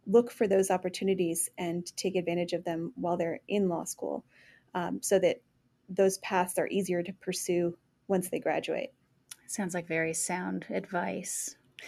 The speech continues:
Speaker 1: <laughs>
Speaker 2: So let's talk about your research in gender and the law and international human rights. I have to say that I'm especially intrigued by the international angle here. Would you tell us about your work in Africa and what led you there?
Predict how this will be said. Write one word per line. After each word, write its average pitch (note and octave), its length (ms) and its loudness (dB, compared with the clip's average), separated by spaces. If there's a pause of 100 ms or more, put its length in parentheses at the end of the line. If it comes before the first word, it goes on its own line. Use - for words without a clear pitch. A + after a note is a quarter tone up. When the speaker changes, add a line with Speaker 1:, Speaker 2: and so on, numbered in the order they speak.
(300)
Speaker 1:
<laughs> D4+ 80 12 (1000)
Speaker 2:
So C#4+ 240 12
let's F4 240 8
talk A3+ 240 12
about G3 220 10
your F#3 140 10
research F#3+ 580 12
in F3 160 6
gender E3+ 540 6
and E3+ 200 4
the E3 60 2
law E3 520 2
and E3 340 2
international F3 600 2
human D#3 320 0
rights. - 520 0 (540)
I A3+ 160 10
have D#4+ 160 8
to C#4+ 60 0
say A#3 120 6
that G3+ 120 8
I'm F3+ 100 4
especially C4+ 640 4
intrigued F3+ 500 2
by E3+ 260 4
the E3+ 140 2
international F#3+ 760 2
angle F3+ 280 0
here. F3+ 400 -2 (460)
Would A#3+ 200 6
you D4 360 8
tell A#3 320 4
us A#3+ 180 4
about G#3+ 240 6
your G3 140 4
work F#3+ 280 2
in F#3 140 -2
Africa F#3 640 2
and E3+ 240 2
what F3 160 2
led D#3+ 220 2
you F#3+ 100 4
there? G#3+ 320 4